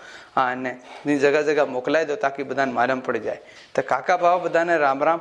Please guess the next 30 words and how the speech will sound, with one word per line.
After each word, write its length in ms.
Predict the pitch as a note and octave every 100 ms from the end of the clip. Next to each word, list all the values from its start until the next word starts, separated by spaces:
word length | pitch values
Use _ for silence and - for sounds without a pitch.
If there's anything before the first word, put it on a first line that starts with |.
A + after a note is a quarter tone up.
| -
હું 140 | D3+ -
ફેર 180 | D#3
એવી 220 | D3+ D3 D3
રીતની 240 | D3 D#3
ખબર 340 | - B2 C#3+
લઈને 220 | D3 C#3 A#2+
આવતો 240 | A#2 D3
રહી. 120 | D3+ - - - -
કાકા 220 | B2+ D3+
બાવા 200 | D3 D3
બધાને 380 | C#3+ C#3 D3+ G4 - - -
રામ 320 | C#3 C3+ C#3+
રામ. 160 | C#3+ B2
ફેર 260 | - D3
હું 120 | D3
મળું 300 | C#3 C3+ D3
કંઈક 260 | D3 C#3+ - - -
નવી 340 | C3+ C3+ C3+ C#3
મોટી 400 | C3 B2+ C3+ C3
યા 120 | C3+
કંઈ 240 | C3 B2+
બી 140 | B2+ B2+ - - - - C#3+
દુનિયામાં 580 | C#3 C#3 C3+ C3 C3
યા 80 | C3+
જિલ્લામાં 720 | C3 C3+ C3 C3 C3 C3 -
પ્રદેશમાં 580 | C3 C3 C3 C3 C3+ B2+
હું 120 | -
કળ 160 | - B2+
ચાલી 300 | - A#2 A#2
રહી 140 | A2+